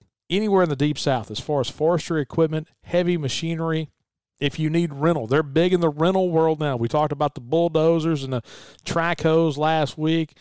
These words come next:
If you're looking for a mini excavator to rent on a weekend, go to trax plus dot com and they will get you ready. Hunting camp, your personal property,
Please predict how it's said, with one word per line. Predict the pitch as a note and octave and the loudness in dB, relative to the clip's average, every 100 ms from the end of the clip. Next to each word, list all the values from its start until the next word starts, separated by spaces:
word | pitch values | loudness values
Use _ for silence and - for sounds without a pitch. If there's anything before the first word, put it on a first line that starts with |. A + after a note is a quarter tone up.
| _ _ _ _ _ _ - | _ _ _ _ _ _ -10
If | - | -2
you're | C3+ | 0
looking | E3+ - D#3+ | 0 0 -4
for | - C#3 | 0 0
a | |
mini | C#3 F3 F3 - | 2 2 2 -2
excavator | D3+ D#3+ - F3 D#3+ E3 D#3+ | -4 -4 0 0 2 2 2
to | - C3 | -2 -6
rent | G#2 B2+ D#3 F3+ - | -6 -2 0 0 -4
on | D3 C#3 | -4 -2
a | |
weekend, | A#2+ C3+ F3+ - F3 F3 E3+ - _ _ _ | 0 0 0 -2 -2 0 -2 -10 _ _ _
go | C#3 | 0
to | E3 | 0
trax | - - F3 G#3 A#3 - | 0 -4 0 0 -2 -6
plus | - F#3 F#3 F3+ - - C#3 | -4 0 0 0 -6 -12 -8
dot | C3 D#3+ E3 | -2 -2 -2
com | - E3 D#3+ D#3+ C#3+ | -4 -4 -2 -2 -4
and | C#3 C3 A#2+ | -6 -4 0
they | E3+ | 0
will | F3 D3+ | 2 -2
get | C3+ D#3+ - | 0 -4 -2
you | C#3 | -6
ready. | A2+ D3 F3 C#3 A2 _ _ _ _ _ | 0 2 2 0 -2 _ _ _ _ _
Hunting | - G3+ F#3 | -2 0 0
camp, | D#3 F#3+ G3 G3 G3 - - _ _ _ _ | -4 -2 0 0 -2 -6 -20 _ _ _ _
your | A#2+ | -10
personal | - F#3 G3+ - C#3+ | -2 0 0 -2 -8
property, | - - F3 F#3+ - F#3 F3+ | -4 0 2 2 2 2 0